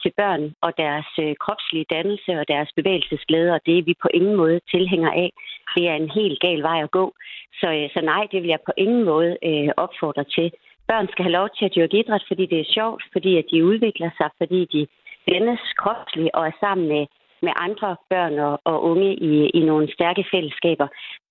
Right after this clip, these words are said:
Det er ikke med formål at, at instrumentalisere børn til, at... Øh, at nu skal der opnås, øh, hverken, øh, den ene eller den anden, øh, type af forskning og, og systematisk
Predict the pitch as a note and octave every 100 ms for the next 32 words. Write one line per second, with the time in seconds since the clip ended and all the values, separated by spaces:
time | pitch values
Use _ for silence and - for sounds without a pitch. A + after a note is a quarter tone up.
0 | _ _ _ - E3+ D3 E3 G3+ F#3+ E3+
1 | - F3+ G3+ F#3 D3+ C#3 - D3 - -
2 | D#3 - D#3+ - D#3+ D#3 D3+ - D3+ D3+
3 | A3+ G3 C3+ - E3+ C#3 - F3+ E3+ -
4 | D3 - D3 C#3+ _ _ _ - F3 F3+
5 | - F3+ D3+ - E3 F3+ D#3+ C#3 - D3
6 | C3+ D#3 E3 F3+ F3 D#3+ D3+ D3 D3+ D3+
7 | D#3+ F3+ D#3 C#3+ C#3+ - D#3 E3 F#3 F3+
8 | - - - D#3 C#3+ - F#3+ F#3 E3 -
9 | - E3 F3 - D3 C3+ - D3 D3+ -
10 | C#3+ - D#3 E3+ D3+ C3+